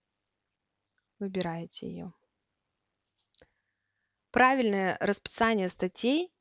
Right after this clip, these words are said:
а, в проводках нам позволит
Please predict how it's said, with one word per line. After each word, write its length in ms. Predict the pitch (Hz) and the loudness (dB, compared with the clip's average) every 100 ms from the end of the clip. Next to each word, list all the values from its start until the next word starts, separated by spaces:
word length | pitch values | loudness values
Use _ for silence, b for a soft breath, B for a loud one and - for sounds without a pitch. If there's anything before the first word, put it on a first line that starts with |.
| _ | _
а, 360 | 180 180 180 175 | -4 -2 -4 -6
в 460 | - - - 190 - _ _ _ _ - | -12 -18 -18 -20 -20 _ _ _ _ 0
проводках 720 | 185 185 185 - 170 170 - - | 2 2 -2 -2 -4 -4 -6 0
нам 240 | 196 208 | 2 2
позволит 680 | 185 185 196 311 311 - | 0 -2 2 2 2 -2